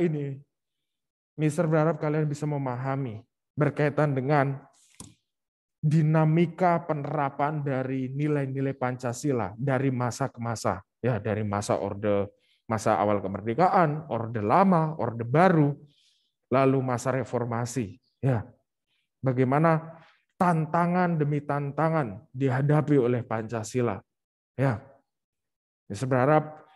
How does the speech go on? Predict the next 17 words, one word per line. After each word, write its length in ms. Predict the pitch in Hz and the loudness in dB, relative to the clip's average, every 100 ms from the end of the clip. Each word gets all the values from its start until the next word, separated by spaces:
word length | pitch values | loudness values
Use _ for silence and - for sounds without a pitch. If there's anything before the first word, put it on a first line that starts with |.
| _ - | _ -2
kalian 400 | 113 123 123 123 | 0 0 -2 -8
bisa 240 | 120 113 | -8 -8
pahami 560 | - 127 127 147 151 143 | -4 -2 0 0 0 0
betul, 460 | 147 165 120 - - _ _ _ _ _ - | 4 4 4 -4 -18 _ _ _ _ _ -6
kalian 320 | 120 127 120 | -4 -2 -4
bisa 640 | 131 - 139 127 117 110 - | -4 0 4 4 2 -4 -6
mengerti 840 | 123 135 156 160 156 190 160 107 - _ _ _ _ - | -4 0 0 0 0 2 2 0 -10 _ _ _ _ -4
dengan 320 | 139 143 120 | -2 0 -2
baik 400 | 117 151 147 - - _ _ _ _ - | 0 2 2 0 -16 _ _ _ _ -14
tentang 320 | 113 135 127 | -4 -4 0
apa 320 | 135 139 143 | -2 2 2
yang 240 | 135 120 110 | 2 0 -4
kita 240 | 135 131 117 | -4 -2 -4
sudah 240 | 135 107 | -6 -8
pelajari 560 | - 120 113 113 107 95 | -2 -2 -2 -4 -6 -6
saat 240 | 98 101 98 | -6 -4 -6
ini, 240 | 107 101 | -10 -14